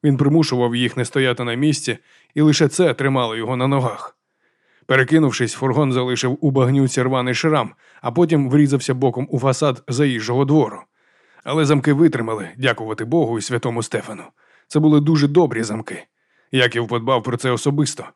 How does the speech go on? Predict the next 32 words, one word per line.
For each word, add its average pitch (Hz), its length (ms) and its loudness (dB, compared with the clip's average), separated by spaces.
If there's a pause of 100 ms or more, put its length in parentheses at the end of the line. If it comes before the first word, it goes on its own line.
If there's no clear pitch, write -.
(400)
Один 156 300 4
кінь 165 200 2
все 156 200 0
ще 143 180 0
слабо 147 300 0
бився 139 320 0
біля 131 220 0
уламків, 131 640 -2
копитами 123 500 -2
шкрябаючи 117 640 -4
землю. 104 380 -6 (560)
Занадто 147 420 2
ошелешений, 131 600 0
щоб 113 220 -8
зрозуміти, 127 540 -2
що - 160 -8
дорога 117 280 -6
скінчилася, - 640 -6 (360)
або 160 180 4
занадто 156 340 4
впертий, 117 440 -2
щоб - 300 -8
змиритися 120 560 0
з - 100 -12
цим. - 200 -16 (960)
Душевні 151 460 4
стани, 120 560 -4
які 123 340 -2
Яков 120 320 -2
розумів 120 440 0
занадто 117 420 -4
добре. 104 380 -8